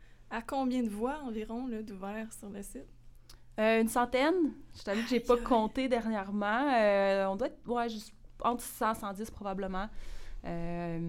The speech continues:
Speaker 2: on vise le deux cents, deux cent cinquante. Mais pas qu'on le vise, mais c'est ce qu'il va y avoir ultimement, là, sur le terrain, là, sur la, la falaise de quatre cents mètres. Puis ce qui arrive aussi, c'est que toute la partie de droite, c'est un soixante, soixante-dix mètres de haut continu.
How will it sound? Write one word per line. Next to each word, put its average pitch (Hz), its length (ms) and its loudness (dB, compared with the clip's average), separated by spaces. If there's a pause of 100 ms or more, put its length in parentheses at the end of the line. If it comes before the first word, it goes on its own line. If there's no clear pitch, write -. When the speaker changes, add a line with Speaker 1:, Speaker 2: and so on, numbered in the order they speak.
(640)
Speaker 2:
on 185 100 -2
vise 269 260 0
le 320 120 4
deux 233 340 2
cents, 233 280 0
deux 240 140 -2
cent 220 200 -2
cinquante. 208 640 -2
Mais 226 60 -2
pas 349 80 -4
qu'on 320 140 8
le 240 80 6
vise, 254 320 4
mais 233 120 6
c'est 233 220 -4
ce 220 80 -4
qu'il 208 100 -6
va 214 80 4
y - 20 4
avoir 220 240 2
ultimement, 202 440 -2
là, 208 120 -2
sur 202 140 -10
le 185 100 -4
terrain, 185 360 -6
là, 190 120 -8
sur 190 160 -14
la, 170 140 -4
la 180 120 -8
falaise 175 360 -6
de 190 80 -6
quatre 175 220 -12
cents 180 200 -6
mètres. 202 320 -6
Puis - 460 -18
ce - 80 -8
qui 190 60 -2
arrive 226 140 0
aussi, 262 160 -2
c'est 269 120 -4
que 240 60 -12
toute 302 100 -8
la 277 100 0
partie 233 300 -4
de 214 120 -2
droite, 196 460 -2
c'est - 160 -12
un 185 180 -4
soixante, 208 400 -8
soixante-dix 202 380 -8
mètres 202 200 -6
de 190 100 -4
haut 190 300 -4
continu. 208 500 -4